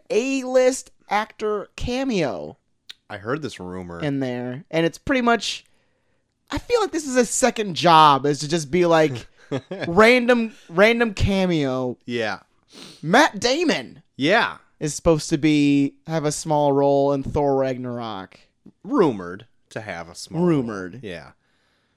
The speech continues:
Speaker 2: I heard this was, this was dropped on the Weekly Planet,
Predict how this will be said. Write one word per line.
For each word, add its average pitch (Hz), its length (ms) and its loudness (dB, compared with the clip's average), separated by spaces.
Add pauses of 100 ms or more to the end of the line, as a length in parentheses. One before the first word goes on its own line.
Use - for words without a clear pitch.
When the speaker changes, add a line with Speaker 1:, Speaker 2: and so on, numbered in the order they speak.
(160)
Speaker 2:
I 147 140 -2
heard 180 280 2
this 165 560 -4
was, 127 720 -4 (420)
this 180 200 -2
was 185 160 -2
dropped 143 420 -2
on 131 220 -2
the 113 60 -6
Weekly 131 380 -4
Planet, 113 640 -8